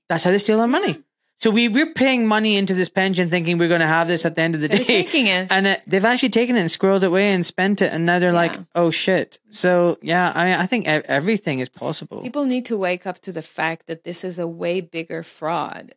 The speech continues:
Speaker 2: than just covid. It's a way bigger fraud than just one subject or topic or area of our lives. It's probably the biggest fraud
Speaker 1: This is why I say scamdemic.
Speaker 2: of humanity.
Speaker 1: I talk about scams,
Speaker 2: Ever.
Speaker 1: climate scam,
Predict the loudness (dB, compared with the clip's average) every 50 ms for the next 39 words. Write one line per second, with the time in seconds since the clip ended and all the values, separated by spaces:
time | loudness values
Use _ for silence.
0 | _ -18 -14 -12 -12 -12 -10 -8 -8 -8 -8 -10 _ _ _ _ -20 -20 -20 _
1 | _ _ _ _ _ _ _ _ _ _ _ -18 -18 -16 -14 -14 -12 -8 -4 -2
2 | -2 -2 -2 -4 -8 -8 -8 -10 -14 -14 -14 _ -8 -8 -6 -6 -8 -10 -14 -18
3 | -16 -14 -14 -14 -16 -16 -20 -20 _ _ -14 -14 -12 -12 -12 -14 -16 -18 -14 -12
4 | -10 -12 -12 -12 -14 -16 -16 -14 _ -14 -14 -14 -14 _ _ -20 -20 -20 -20 -20
5 | -18 _ -16 -16 -14 -10 -8 -6 -6 -6 -6 -6 -8 -10 -12 -12 -12 -10 -8 -8
6 | -8 -8 -10 -16 -20 -20 _ -18 -18 -18 -18 -20 _ _ -12 -10 -8 -8 -6 -6
7 | -6 -6 -6 -8 _ _ _ _ _ _ _ _ _ _ _ -2 -2 -2 0 -2
8 | -2 -2 -2 -4 -4 -6 -10 -8 -6 -4 -2 -2 -2 -4 -4 -4 -4 -2 0 2
9 | 2 4 4 2 2 2 2 0 0 0 0 0 0 0 2 2 2 2 2 2
10 | 2 2 2 2 0 0 -2 -4 -4 -2 -2 0 2 2 0 2 2 0 2 2
11 | 0 2 2 2 2 2 0 0 -2 -6 -8 -8 _ _ _ -2 0 2 2 2
12 | 2 2 2 0 0 2 2 2 4 4 4 4 2 2 0 -2 -4